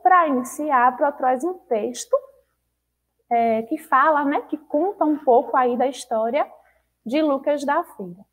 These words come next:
E aí a Pro vai fazer a leitura dos parágrafos, né, desse texto, e você pode ir acompanhando a leitura comigo,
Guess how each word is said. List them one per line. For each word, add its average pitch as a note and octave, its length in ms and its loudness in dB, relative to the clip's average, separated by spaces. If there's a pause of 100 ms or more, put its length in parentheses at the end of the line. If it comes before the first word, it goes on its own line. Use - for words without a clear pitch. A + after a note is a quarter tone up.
(300)
E A3+ 60 -4
aí A#3 100 6
a A#3+ 120 6
Pro B3+ 160 2
vai B3 100 4
fazer B3 300 2
a A#3+ 80 6
leitura A#3+ 520 2
dos B3+ 220 -4
parágrafos, A#3+ 920 -4
né, C4 280 -2
desse A#3+ 300 -4
texto, A#3+ 520 -6 (400)
e E4 80 0
você E4 300 4
pode C4+ 280 2
ir C4+ 40 4
acompanhando C#4 560 -2
a C4 60 4
leitura C4 460 0
comigo, A#3+ 400 -8